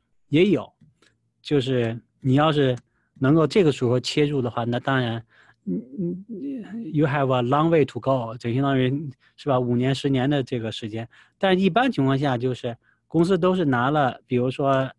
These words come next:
A 轮、B 轮、C 轮，然后之后I P O，对吧？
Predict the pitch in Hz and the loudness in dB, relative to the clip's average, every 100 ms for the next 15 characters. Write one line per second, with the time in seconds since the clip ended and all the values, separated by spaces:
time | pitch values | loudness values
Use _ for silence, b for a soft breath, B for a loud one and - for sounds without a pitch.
0 | _ - - 160 175 160 139 151 165 131 | _ -20 -8 -2 2 4 4 4 2 2
1 | 123 131 - 170 143 123 123 123 135 131 | 0 -2 -2 -2 0 0 0 0 -2 -2
2 | 139 151 139 135 _ _ _ _ _ _ | -2 -2 -2 -4 _ _ _ _ _ _
3 | _ _ _ _ _ - 165 - 139 147 | _ _ _ _ _ -4 -2 0 2 2
4 | 160 143 120 | 0 -2 -4